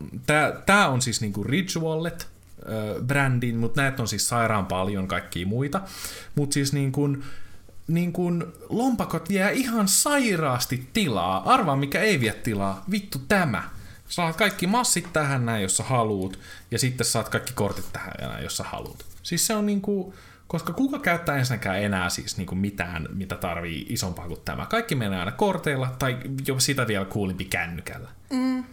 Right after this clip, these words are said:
Speaker 2: siis joo, toi on totta. Pitäisiköhän munkin hankkia tollanen, kun mä aina hukkaan mun pankkikortin?
Speaker 1: Öö, no sun pitäisi ehdottomasti hankkia jotain, että sä et enää hukkaa sitä pankkikorttia. Mut joo, siis mun suositus on, että oikeesti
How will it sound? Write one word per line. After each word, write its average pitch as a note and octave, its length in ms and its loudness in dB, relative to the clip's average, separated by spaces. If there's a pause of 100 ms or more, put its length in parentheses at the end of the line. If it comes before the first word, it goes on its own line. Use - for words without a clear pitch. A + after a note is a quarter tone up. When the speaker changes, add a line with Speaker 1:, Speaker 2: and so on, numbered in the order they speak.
(160)
Speaker 2:
siis A3 220 -4
joo, F#3+ 200 -2
toi G3 140 -2
on G#3 60 0
totta. G#3 260 -4
Pitäisiköhän G#3 400 -4
munkin F#3 200 -6
hankkia F3+ 240 -8
tollanen, E3+ 280 -8
kun F3 100 -6
mä F3 60 -6
aina E3 120 -6
hukkaan F#3+ 300 -8
mun F#3+ 120 -6
pankkikortin? A3 640 -8 (440)
Speaker 1:
Öö, G2 120 0
no G2+ 100 -2
sun G#2+ 200 0
pitäisi E2 320 -4
ehdottomasti G2 440 -6
hankkia G2 460 -4
jotain, B2+ 440 2
että - 120 6
sä A#2 100 4
et - 160 2
enää C3+ 180 6
hukkaa B2+ 240 0
sitä - 160 4
pankkikorttia. - 840 -2 (420)
Mut A#3 100 4
joo, G#3 140 6
siis F#3+ 220 2
mun F#3+ 160 4
suositus F3 420 2
on, D3+ 100 0
että C3+ 160 0
oikeesti - 480 -2